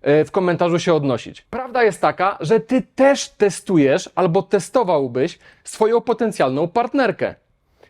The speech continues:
Czyli zapraszając dziewczynę, o której myślisz perspektywicznie w kontekście bycia razem, do swoich znajomych,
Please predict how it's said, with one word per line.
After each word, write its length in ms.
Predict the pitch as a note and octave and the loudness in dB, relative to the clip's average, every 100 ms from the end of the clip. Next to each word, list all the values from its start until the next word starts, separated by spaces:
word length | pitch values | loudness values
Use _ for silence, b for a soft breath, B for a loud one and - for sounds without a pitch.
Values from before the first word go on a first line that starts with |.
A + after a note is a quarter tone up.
| b | b
Czyli 240 | - B3 | -2 0
zapraszając 580 | D#3+ D#3+ G3 A#3+ A#3 G#3+ | 2 0 -2 -4 -4 -2
dziewczynę, 480 | F3+ - G#3+ C#3 D2+ _ _ _ | -2 -2 -2 -2 -6 _ _ _
o 80 | D3+ | -2
której 260 | G#3 G3 | 2 2
myślisz 260 | G3+ G3+ F#3 | 2 -2 -4
perspektywicznie 800 | G3+ F#3 F#3+ - D#3+ F#3+ - B2 | -4 -2 -4 -2 -4 -4 -4 -4
w 60 | |
kontekście 640 | - D#3 E3 - E3 D3+ C#3+ | -2 -2 -2 -4 0 0 0
bycia 400 | B2 D3 F#3+ D#3+ | 0 -2 0 0
razem, 360 | C#3 A2+ C3 G#3 b b b - | 0 -2 -6 -6 b b b -4
do 120 | D3+ | -2
swoich 400 | - A#3+ B3+ G#3 | 0 -2 -2 -4
znajomych, 580 | F#3 E3 B2 A#2+ G#3+ | -2 0 0 -2 -4